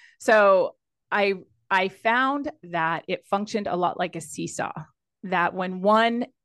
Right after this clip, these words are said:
energy center was excessive, the other was deficient. And what is interesting about that is we have, often we say, "Okay, here are the excessive symptoms." So the, the excessive chakra would be the one that is showing symptoms.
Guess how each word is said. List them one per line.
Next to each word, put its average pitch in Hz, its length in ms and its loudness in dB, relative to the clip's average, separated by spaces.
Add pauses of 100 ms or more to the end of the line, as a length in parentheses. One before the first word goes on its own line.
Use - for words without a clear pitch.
(120)
energy 202 380 -4
center 180 520 -6
was 180 200 -4
excessive, 170 640 -6
the 180 160 -12
other 185 180 0
was 175 200 -8
deficient. - 680 -16 (500)
And 185 380 -2
what 185 500 0 (120)
is 196 260 -4
interesting 254 500 -2
about 170 300 -6
that 160 220 -2
is 180 200 -6
we 180 140 -8
have, 170 420 -4 (400)
often 214 420 2
we 180 140 -2
say, 170 520 -4
"Okay, 208 180 -2
here 208 140 0
are 214 60 0
the 202 100 -6
excessive 175 460 -10
symptoms." - 640 -10
So 175 260 -6
the, 175 320 -6 (440)
the 208 80 0
excessive 269 420 2
chakra 202 300 0
would 185 160 -2
be 233 140 -2
the 220 80 4
one 196 200 -2
that 175 100 -10
is - 80 -10
showing 214 640 -4
symptoms. - 640 -12